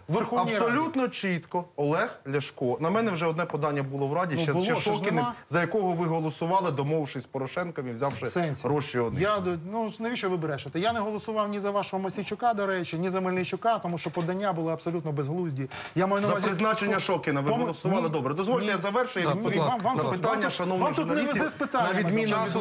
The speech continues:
Speaker 3: залишається,
Speaker 2: рівень
Speaker 3: да.
Speaker 2: особистих
Speaker 1: Ну,
Speaker 2: образ
Speaker 1: вам тут,
Speaker 2: не
Speaker 1: ну, вам тут не
Speaker 2: переходьте.
Speaker 1: везе до мене з питаннями,
Speaker 2: В
Speaker 1: бо я не голосував.
Speaker 2: тривалий час і Олег Ляшко, і, е, закли-, з-, Олег Ляшко закликав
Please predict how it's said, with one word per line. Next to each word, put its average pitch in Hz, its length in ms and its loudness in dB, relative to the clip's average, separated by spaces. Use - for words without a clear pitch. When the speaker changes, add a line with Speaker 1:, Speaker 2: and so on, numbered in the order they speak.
Speaker 3:
залишається, 156 340 0
Speaker 2:
рівень 101 200 0
Speaker 3:
да. - 60 -4
Speaker 2:
особистих 160 460 0
Speaker 1:
Ну, 175 60 -2
Speaker 2:
образ 247 140 2
Speaker 1:
вам 269 100 2
тут, 277 100 0
Speaker 2:
не 202 60 0
Speaker 1:
ну, 226 100 0
вам 262 140 4
тут 262 120 -2
не 233 60 0
Speaker 2:
переходьте. 196 200 2
Speaker 1:
везе 262 120 0
до 240 60 -2
мене 233 180 0
з - 40 -8
питаннями, 151 540 0
Speaker 2:
В 110 140 0
Speaker 1:
бо 156 100 -2
я 214 100 0
не 208 100 -4
голосував. 180 400 -4
Speaker 2:
тривалий 202 520 2
час - 520 0
і 185 300 2
Олег 127 420 0
Ляшко, 123 440 -8
і, 196 320 0
е, 127 640 0
закли-, 165 380 -4
з-, 135 100 -6
Олег 175 260 2
Ляшко 156 280 -2
закликав 143 600 0